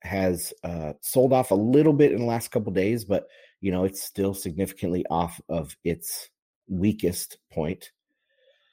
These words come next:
The Hong Kong dollar, uh, hit all the way down at seven point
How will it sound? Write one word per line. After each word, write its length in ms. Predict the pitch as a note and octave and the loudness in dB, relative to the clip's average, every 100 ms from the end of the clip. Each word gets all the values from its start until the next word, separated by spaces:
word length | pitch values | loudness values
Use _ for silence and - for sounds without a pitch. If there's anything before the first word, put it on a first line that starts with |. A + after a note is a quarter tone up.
| _ | _
The 80 | F2+ | 0
Hong 220 | A2+ B2 | 4 4
Kong 220 | B2+ A#2 | 4 6
dollar, 400 | G#2 G2+ A2 A#2 - - | 6 8 6 4 0 -14
uh, 100 | F2+ | -12
hit 360 | C2 - C3+ - - | -6 2 4 4 4
all 160 | A#2 | 6
the 60 | C3 | 6
way 140 | B2+ | 6
down 300 | A2 A2+ A2+ | 4 4 2
at 200 | F#2+ - | 2 -2
seven 500 | - - - B2 B2+ | -8 -4 0 2 0
point 340 | A2 A2 G2+ | -2 -4 -4